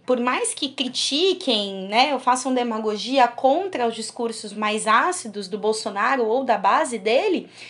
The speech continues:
se aproveitam, é, desse choque à direita nas relações raciais pra utilizar esse substrato ideológico como fundamento também pra justificar ataques muito profundos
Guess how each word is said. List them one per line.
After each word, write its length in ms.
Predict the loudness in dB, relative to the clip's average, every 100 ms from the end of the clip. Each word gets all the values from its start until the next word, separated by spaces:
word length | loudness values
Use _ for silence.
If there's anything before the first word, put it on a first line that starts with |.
| -20 -14
se 160 | 2
aproveitam, 1080 | 4 4 2 2 2 4 6 4 0 -2 -6 -4
é, 260 | -2 -2
desse 440 | -2 2 2 2 -2
choque 400 | -4 -2 0 -2
à 60 |
direita 400 | 0 2 2 0
nas 180 | -6 -8
relações 380 | -8 -8 -10 -12
raciais 580 | -10 -2 2 2 0 -8 -16 -20 _ 0
pra 300 | 2 2 0
utilizar 760 | -2 -2 -2 -2 2 4 4 0 -4
esse 280 | 0 0 0
substrato 760 | -6 -4 -4 -2 0 2 2 0
ideológico 760 | 2 2 4 2 0 -2 -6
como 300 | -2 0 -2
fundamento 840 | -2 0 2 2 0 -2 -2 -4 -6 _ _ _ _ _ -6
também 340 | 0 4 4 2
pra 160 | 2
justificar 500 | 0 -2 -8 -4 -2
ataques 540 | -2 0 0 0 -4 -2
muito 420 | 2 2 0 -4
profundos 720 | -6 -8 -6 -6 -4 -6 -8